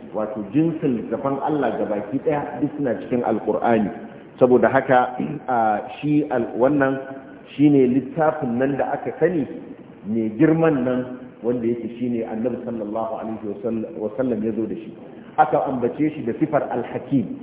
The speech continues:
Al-Hakim ai ma'ana mai hikima, wato wanda ya kunshi maganganu waɗanda suke na hikima. Hikima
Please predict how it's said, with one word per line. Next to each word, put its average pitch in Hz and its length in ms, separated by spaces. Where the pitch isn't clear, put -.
Al-Hakim 147 760
ai 139 100
ma'ana 131 720
mai 117 200
hikima, 123 400
wato 110 300
wanda 131 340
ya 139 100
kunshi 131 540
maganganu 113 640
waɗanda 135 420
suke 131 160
na 123 120
hikima. 123 380
Hikima 160 360